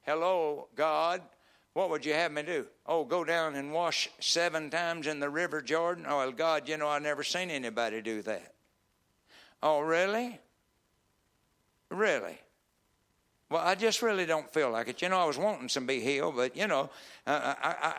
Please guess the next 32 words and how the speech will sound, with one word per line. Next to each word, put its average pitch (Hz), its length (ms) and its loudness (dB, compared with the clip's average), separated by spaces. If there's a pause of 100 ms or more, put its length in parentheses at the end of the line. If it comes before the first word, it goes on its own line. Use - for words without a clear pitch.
(100)
I, 175 60 0 (120)
I - 20 4
think 226 260 0
maybe 175 280 4
I'll 156 120 6
go 160 160 4
to 135 120 2
the 127 100 0
local 127 420 2
doctor. 104 680 -2 (4000)
Call 233 580 10
on 160 280 4
me 156 180 2
in 139 140 0
the 131 80 2
day 135 240 2
of 120 100 -2
trouble. - 420 0 (800)
I 233 280 6
will 202 340 4
hear 240 420 4
you. 147 520 0
Now, 185 200 2
what's 233 300 4
the 185 160 0
next 233 300 0
stanza? 135 560 2 (320)
I 208 240 8
will 196 260 6
come 262 540 6
to 170 160 6
you. 135 460 2